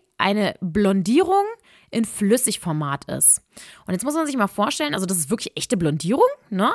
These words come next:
Das ist halt dann flüssig und das sprühe ich mir die Haare und dann oxidiert das mit dem Sauerstoff. Und das oxidiert und das oxidiert und das oxidiert und es hört nicht auf und es oxidiert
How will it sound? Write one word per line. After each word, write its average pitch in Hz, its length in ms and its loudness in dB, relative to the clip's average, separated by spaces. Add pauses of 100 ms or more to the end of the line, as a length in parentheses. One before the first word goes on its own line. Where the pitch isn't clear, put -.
(100)
Das 202 180 0
ist - 180 0
halt 180 100 -2
dann 165 140 -4
flüssig - 580 -4 (380)
und 220 160 0
das 214 100 2
sprühe 233 260 0
ich 277 120 -2
mir 226 100 0
die 175 200 -2
Haare 175 340 0 (180)
und 220 240 0
dann 202 280 2
oxidiert 208 520 -2
das 196 100 -4
mit 208 120 -4
dem 180 100 -2
Sauerstoff. 151 720 -4 (320)
Und 170 100 -10
das 156 140 -10
oxidiert 226 960 -4
und 160 80 -10
das 151 160 -12
oxidiert 220 960 -4
und 156 100 -10
das - 80 -6
oxidiert 330 1000 -2
und 156 140 -8
es - 100 -6
hört 151 120 -8
nicht - 220 -8
auf 254 480 4
und 170 80 -6
es 156 100 -8
oxidiert 311 840 -2